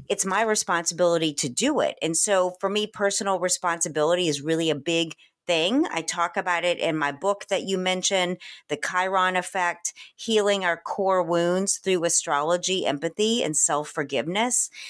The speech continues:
that though the things you've experienced, especially the bad things, the traumatic things, the things around abuse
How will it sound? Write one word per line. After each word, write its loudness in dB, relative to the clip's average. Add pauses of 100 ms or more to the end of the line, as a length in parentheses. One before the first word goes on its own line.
(240)
that 0 (140)
though 2
the 0
things 0
you've 0
experienced, 0 (760)
especially 0
the -2
bad -2
things, 0
the -2
traumatic -2
things, 2
the 0
things 0
around 0
abuse 0